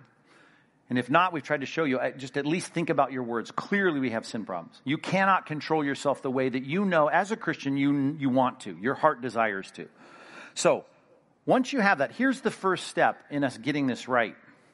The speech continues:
It's called confession. Confession. It's a great Greek word. It's a compound word, which means I'm agreeing with God. And we're agreeing that it's a problem. And most of us don't do that as much as we ought to. Just stop and say, "Okay, God, what I just did was wrong.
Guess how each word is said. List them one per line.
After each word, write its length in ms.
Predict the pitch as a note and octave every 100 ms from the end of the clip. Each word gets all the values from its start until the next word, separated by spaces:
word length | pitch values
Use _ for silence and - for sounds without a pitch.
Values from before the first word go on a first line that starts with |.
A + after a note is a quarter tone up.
| _ _ - - -
It's 120 | C#3 -
called 240 | D#3+ C#3+
confession. 640 | - B2 - C3 - F2 - -
Confession. 560 | C#3+ C3+ F3 D3+ A2
It's 100 | F#2+
a 60 | B2
great 240 | D3+ -
Greek 260 | E3 G#3 -
word. 260 | C3+ C3+
It's 120 | C3 -
a 40 |
compound 480 | - F#3 F3+ E3+ D#3
word, 200 | C#3 C3
which 160 | C#3
means 160 | D3+ C#3+
I'm 160 | C3+ C3
agreeing 540 | A2+ B2+ F3 F#3 E3
with 140 | C#3+
God. 360 | - C3 A2 F2+ - - - _ - -
And 160 | - D#3
we're 160 | E3 D3+
agreeing 400 | A#2+ G#3 A3 D#3
that 100 | B2+
it's 120 | -
a 40 |
problem. 480 | - D#3 D#3+ A2 F#2 - _ -
And 100 | A#2+
most 200 | E3 G3
of 40 |
us 80 | G#3
don't 200 | - E3+
do 100 | D3
that 160 | D#3 C#3+
as 80 | C3
much 160 | D#3
as 80 | C3
we 120 | B2+
ought 240 | B2+ E3 C3+
to. 80 |
Just 180 | A#2+ A#2+
stop 260 | - F3+ F3+
and 100 | D#3+
say, 140 | D3
"Okay, 220 | C#3+ D#3
God, 180 | C#3 C3
what 160 | C3 C#3
I 160 | D#3+
just 180 | G#3 G#3
did 140 | F3 C#3
was 160 | B2+
wrong. 400 | A2 C3 D#3+ F#3+